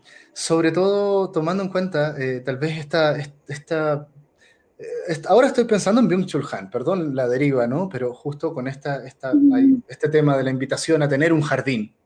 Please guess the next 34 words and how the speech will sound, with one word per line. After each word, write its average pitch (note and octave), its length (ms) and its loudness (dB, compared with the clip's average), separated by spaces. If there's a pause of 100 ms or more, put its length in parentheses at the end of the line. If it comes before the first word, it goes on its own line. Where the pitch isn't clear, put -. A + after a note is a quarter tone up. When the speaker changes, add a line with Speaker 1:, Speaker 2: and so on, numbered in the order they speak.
(120)
Speaker 1:
básicamente, A2 920 -4 (140)
¿no? C3 300 -4 (460)
Y A#2+ 120 -2
a B2+ 60 4
ver D3 240 2
cómo F3 480 2
Speaker 2:
Ajá. C#3 100 -4
Speaker 1:
en C3+ 60 -4
el C3 100 -4
jardín D3+ 480 0
la D3+ 80 2
naturaleza C#3+ 640 0
se D3 140 -8
va A#2 100 -2
expresando, A#2+ 760 -4
¿no? E3+ 280 -10 (540)
Eh, G#2+ 640 -2 (460)
eh, - 320 -2
de D3+ 100 2
alguna F#3 260 4
manera A3+ 320 4
este A3 200 -2
juego G#3+ 300 2
también F#3+ 380 -2
te A#3+ 60 0
está G3+ 540 -2
seduciendo D3+ 880 -2
un D3 200 -4
poco F#3 320 0
en D3 100 0
la D3+ 80 4
vida A#3 220 2
real, C#3 440 -2
¿sabes? F#3 580 -4